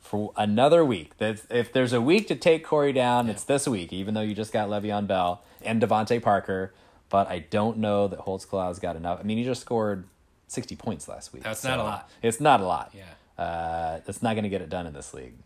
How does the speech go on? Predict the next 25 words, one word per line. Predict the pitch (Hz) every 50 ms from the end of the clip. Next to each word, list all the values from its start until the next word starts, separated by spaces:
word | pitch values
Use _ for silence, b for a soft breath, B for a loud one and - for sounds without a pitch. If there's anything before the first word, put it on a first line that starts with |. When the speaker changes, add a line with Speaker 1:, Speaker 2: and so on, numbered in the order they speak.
| _ _ _ _ _ _ _ _ _ -
Speaker 2:
This | 110 107 131 147 143 - 170
is | 165 139
definitely | - 151 151 147 - 147 139 131 127 120 117 113 110 110 104 104 107 104 - - - - _ - 127 107
the | 117 117 110
week | 107 113 127 135 131 127 - - 113 110
that | 113 107 104 101 98 98 - - - - - - - _ _ _ _ _ _ _ _ _ _ _ _ _
looked | - 123 117 123 143 160 160 160 - - -
like | 95 90 82 71 - - - - - - _ -
it | 104 101 98
might | 98 98 101 104 98
have | 92 85
been | 85 95 95 92 85 80 82 85 85 _ _ - - - _ _
my | - 95 95
undoing. | 92 87 82 85 82 78 85 82 73 - - - - - _ _ _ _ -
Speaker 1:
Mm-hmm. | 90 82 82 85 85 - _ _ _
Speaker 2:
But | - 110 107
I | 104 101
think, | - 110 104 98 95 90 - - - _ _ _ -
you | - 98
know, | 95 90 85 82 85 - _ _ _ _ _ _ _ _ _ _ _ _ _ _ _ -
the | - 107 98
foregone | - - - 139 147 160 147 139 135 123 110
conclusion | 98 - 107 - - 113 110 107 98 92 98 92 90 87 87 85
of, | - 87 87 85 82 82 - - 90
uh, | 90 87 85 82 82 82 80